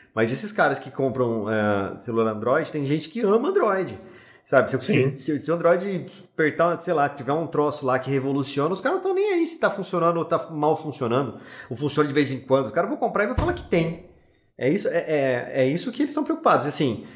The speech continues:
Speaker 1: a, a Apple nunca foi desse jeito, né? Ela, ela sempre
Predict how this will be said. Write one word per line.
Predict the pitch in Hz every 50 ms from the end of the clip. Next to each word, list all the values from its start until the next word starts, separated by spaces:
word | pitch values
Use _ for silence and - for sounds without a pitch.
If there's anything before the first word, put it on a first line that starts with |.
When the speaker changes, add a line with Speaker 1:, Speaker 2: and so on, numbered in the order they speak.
| - - - - - _
Speaker 1:
a, | - 120 117 113 110 110 107 107 104 104 107 113
a | 120 117 127
Apple | 139 135 202 208 190
nunca | 180 220 247 -
foi | - - 185 170
desse | 143 139 135 - 131
jeito, | 107 98 104 98 90 90 - - - - -
né? | - 92 92 104 - - - - _ -
Ela, | 104 110 123 127
ela | 127 135 135
sempre | - 165 170 175 196